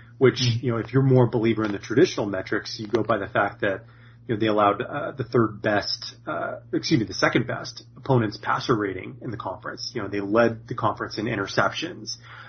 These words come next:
Speaker 1: Um, and I think they were number two as well in terms of opponent's completion rate. So I think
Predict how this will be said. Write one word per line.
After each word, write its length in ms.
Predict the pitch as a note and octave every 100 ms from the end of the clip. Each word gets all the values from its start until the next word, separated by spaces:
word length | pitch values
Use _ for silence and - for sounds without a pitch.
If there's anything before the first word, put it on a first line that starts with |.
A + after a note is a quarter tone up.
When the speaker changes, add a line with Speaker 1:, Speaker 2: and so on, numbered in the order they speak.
| -
Speaker 1:
Um, 400 | - G#2+ G2+ G2+ -
and 140 | A2
I 60 | G#2
think 160 | A2
they 60 | A#2+
were 120 | G#2
number 300 | G#2 G2+ G2+ - -
two 180 | B2+ G#2+
as 100 | G2+
well 260 | G#2 G#2
in 60 | F#2
terms 260 | - G2
of 100 | G2
opponent's 380 | G2 - G2 F2+
completion 480 | - - C3 B2 F#2+
rate. 260 | A2+ - -
So 160 | A2+
I 80 | G2+
think 160 | G#2+